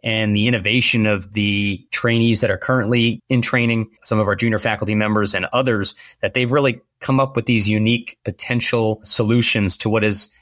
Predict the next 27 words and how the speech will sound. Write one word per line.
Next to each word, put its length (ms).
an 140
ongoing 520
problem 380
that 120
I 220
may 160
have 140
highlighted 360
in 120
two 160
thousand 300
seven, 300
but 140
haven't 280
done 120
a 60
whole 160
heck 180
of 80
a 60
lot 360
to 460
fix. 600
In 260
fact, 320
when 180
I 280